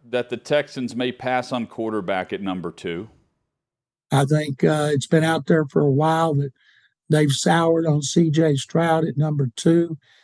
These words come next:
Speaker 2: Their second biggest need is an edge rusher. DeMeco Ryans, former defensive coordinator, you know, would love to have a guy like Will Anderson Junior They also like Texas Tech's Tyree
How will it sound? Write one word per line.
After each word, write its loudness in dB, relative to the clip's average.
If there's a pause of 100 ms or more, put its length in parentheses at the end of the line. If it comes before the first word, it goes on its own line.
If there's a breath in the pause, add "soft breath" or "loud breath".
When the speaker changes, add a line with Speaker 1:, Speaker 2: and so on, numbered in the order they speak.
(240 soft breath)
Speaker 2:
Their 4
second 2
biggest 0
need 2
is 0
an -2
edge -2
rusher. 0 (440)
DeMeco 2
Ryans, 0
former 0
defensive -4
coordinator, 0
you -4
know, -2 (440 soft breath)
would 4
love 6
to 2
have 2
a -2
guy 0
like 0
Will 2
Anderson -4
Junior 2 (400 soft breath)
They 4
also 2
like -2
Texas 0
Tech's 0
Tyree 0